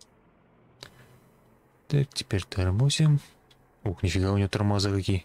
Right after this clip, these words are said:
Тиски прямо. Песок я пока не возил, потому что мне он особо щас не нужен. Ну, то есть мне не особо щас нужны деньги. У нас щас получается в основном только работа. Надо, конечно, сеялку еще купить. И получается,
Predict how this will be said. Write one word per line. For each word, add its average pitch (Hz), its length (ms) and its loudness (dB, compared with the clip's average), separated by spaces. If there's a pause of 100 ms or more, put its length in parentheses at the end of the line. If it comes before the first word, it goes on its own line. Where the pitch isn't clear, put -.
Тиски - 440 -2
прямо. 95 340 -4 (1120)
Песок 143 360 -2
я 101 60 -4
пока 95 300 -4
не 92 100 2
возил, 143 460 0 (340)
потому 90 320 -2
что - 160 -4
мне 90 160 0
он 90 80 0
особо 90 300 -2
щас - 260 -2
не 123 100 0
нужен. 147 300 0
Ну, 180 80 0
то - 80 0
есть - 180 -4
мне 117 220 2
не 120 240 2
особо 131 320 -2
щас - 240 -2
нужны 117 280 2
деньги. 101 380 -2 (600)
У 110 60 2
нас 104 140 2
щас - 260 -2 (160)
получается 101 500 -2
в - 20 0
основном 95 340 0
только 101 220 -2
работа. 95 420 -4 (1700)
Надо, 110 200 -2
конечно, 110 340 0
сеялку 165 460 0
еще - 180 -2
купить. - 480 -6
И 120 420 0
получается, 110 880 -2